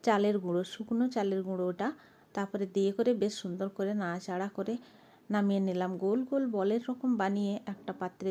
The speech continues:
জল দিয়ে ছিদ্র মতন আর একটা পাত্র উপরে দিয়ে বেশ সুন্দর করে ঢাকা দিয়ে একে সিদ্ধ করতে দিয়ে দিলাম। তারপরে অন্য পাত্রে দুধ বসিয়ে ঘন হয়ে আসলে দুধ একটু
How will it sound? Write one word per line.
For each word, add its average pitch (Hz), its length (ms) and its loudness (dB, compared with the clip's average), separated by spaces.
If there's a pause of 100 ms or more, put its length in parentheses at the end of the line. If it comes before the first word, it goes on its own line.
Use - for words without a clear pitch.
(120)
জল 196 180 0 (120)
দিয়ে 208 220 0
ছিদ্র - 240 -8 (120)
মতন 214 300 -4
আর 180 140 -4
একটা - 260 -8
পাত্র 175 260 -6 (140)
উপরে 233 240 -2 (100)
দিয়ে 196 140 2 (100)
বেশ 190 220 -4
সুন্দর 196 360 -4
করে 214 140 -2 (120)
ঢাকা 180 200 -6 (100)
দিয়ে 208 160 0
একে 190 140 -6 (100)
সিদ্ধ 196 180 -4 (120)
করতে 190 220 -6 (120)
দিয়ে 180 200 2
দিলাম। 180 200 -2 (400)
তারপরে 254 420 4
অন্য 254 120 6 (120)
পাত্রে 247 280 2 (140)
দুধ 202 140 2 (100)
বসিয়ে 220 320 4 (140)
ঘন 190 140 -6 (120)
হয়ে 220 260 -2
আসলে 214 240 -2 (100)
দুধ 202 160 0 (140)
একটু - 220 -8